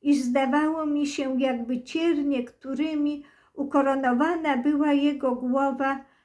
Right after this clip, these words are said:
przeszyły moje własne skronie”.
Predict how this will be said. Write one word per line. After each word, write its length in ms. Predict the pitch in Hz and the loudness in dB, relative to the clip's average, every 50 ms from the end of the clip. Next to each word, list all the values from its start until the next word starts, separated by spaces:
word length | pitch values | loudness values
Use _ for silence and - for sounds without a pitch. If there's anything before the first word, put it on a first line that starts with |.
| _ _ _ | _ _ _
przeszyły 880 | - - 294 254 247 254 - 285 285 285 254 269 277 277 269 254 247 - | -8 -2 -2 -2 -2 -2 0 2 2 4 2 0 -2 -4 -6 -8 -10 -10
moje 380 | 269 262 254 262 269 240 240 233 | -8 -4 -4 -2 0 0 0 0
własne 760 | 220 254 254 254 262 269 269 269 - - - 277 254 262 262 | 0 -2 -2 0 0 0 -2 -4 -6 -8 -8 -8 -6 -6 -6
skronie”. 880 | 254 - - - - - 262 247 247 247 247 247 233 240 240 240 247 | -6 -8 -10 -12 -12 -10 -4 0 0 2 2 2 2 0 0 -2 -2